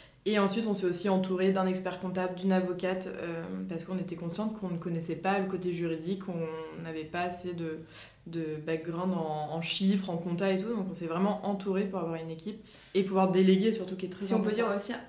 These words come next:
Speaker 2: un des conseils que, qu'on pourrait donner, alors, c'est, on en parlait avec Camille la dernière
Speaker 1: Mm.
Speaker 2: fois, c'est peut-être bête, mais, euh,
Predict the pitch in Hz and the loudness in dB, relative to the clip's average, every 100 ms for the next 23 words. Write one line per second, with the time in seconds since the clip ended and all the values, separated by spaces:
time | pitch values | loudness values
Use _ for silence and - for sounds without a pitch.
0 | - 247 233 226 214 220 233 226 - 196 | -4 0 0 0 -2 -2 -4 -4 -8 -6
1 | 185 180 175 175 170 175 - - - - | -4 -4 -4 -6 -8 -8 -10 -12 -14 -12
2 | 190 - 208 214 214 202 226 247 - - | -12 -4 2 4 2 0 -2 -4 -10 -20
3 | - - 190 180 185 - - 180 180 180 | -20 -8 -6 -6 -8 -12 -10 -10 -10 -14
4 | - - - - 180 180 185 185 180 180 | -16 -16 -14 -10 -10 -6 -4 -2 -4 -4
5 | 190 190 170 208 226 226 185 180 180 180 | -4 -4 -2 0 0 -2 -6 -6 -6 -6
6 | - 185 208 - - 196 190 190 196 190 | -8 -4 -4 -4 -10 -6 -2 0 -2 -4
7 | 190 185 175 | -6 -4 -2